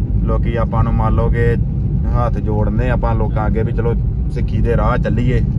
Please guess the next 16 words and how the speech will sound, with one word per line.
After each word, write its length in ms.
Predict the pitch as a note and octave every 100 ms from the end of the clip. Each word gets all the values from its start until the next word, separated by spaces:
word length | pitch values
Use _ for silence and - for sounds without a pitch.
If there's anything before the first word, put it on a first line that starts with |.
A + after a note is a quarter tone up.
| - - - - - - - -
ਧਰਮ 280 | A#2+ -
ਕਾਇਮ 300 | A2+ A2 G#2
ਕਰੀਏ 300 | - - C3
ਆਪਣਾ, 400 | B2 A2+ A2 G#2 G2 - - - - - -
ਤੇ 100 | A2
ਲੋਕੀ 320 | A2+ A2+ C3+
ਬੜਾ 220 | C#3+ C3+ B2+
ਸਤਿਕਾਰ 420 | - B2 A#2+ A2+
ਕਰਦੇ 460 | A2 G#2+ - A#2
ਆ। 60 | A2 G#2+ - - - - - C3+
ਚਲੋ 180 | B2+ B2+
ਸਾਨੂੰ 360 | B2+ B2 A#2
ਇਹ 100 | A#2+
ਵੀ 140 | B2+ C#3+ - - - - - -
ਜਿਹੜੀ 280 | B2+ B2+
ਆ 100 | A#2